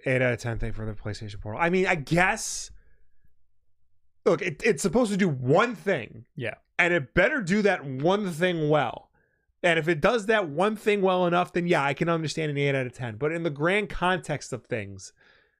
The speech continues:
Speaker 1: if it's just gonna do one thing, two hundred dollars is a lot to ask for when you can get a phone for two hundred dollars that does the same thing,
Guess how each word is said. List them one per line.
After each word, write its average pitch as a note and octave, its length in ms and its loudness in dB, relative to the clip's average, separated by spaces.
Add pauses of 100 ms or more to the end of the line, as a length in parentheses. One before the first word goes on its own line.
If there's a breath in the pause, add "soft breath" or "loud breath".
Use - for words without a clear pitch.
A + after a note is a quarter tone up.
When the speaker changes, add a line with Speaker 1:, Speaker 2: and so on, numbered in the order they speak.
(140 soft breath)
Speaker 1:
if D#3+ 180 2
it's C#3 160 0
just F3 320 0
gonna F#3+ 240 2
do D#3+ 220 0
one D3 420 0
thing, F#3 460 -2 (1700)
two A#3+ 240 4
hundred G#3 240 0
dollars E3+ 480 2
is C#3 140 -2
a D3 40 2
lot D3+ 360 2
to C#3+ 80 -4
ask C#3 280 0
for B2+ 200 -2
when C#3 160 0
you C#3+ 80 0
can D3+ 160 -4
get D3+ 160 2
a C#3+ 80 2
phone G#3+ 360 2
for G#3 140 -2
two E3+ 180 2
hundred C#3+ 280 0
dollars C#3 320 2
that C3 140 -4
does C#3+ 240 2
the B2+ 100 -4
same F3 380 0
thing, D3 300 -2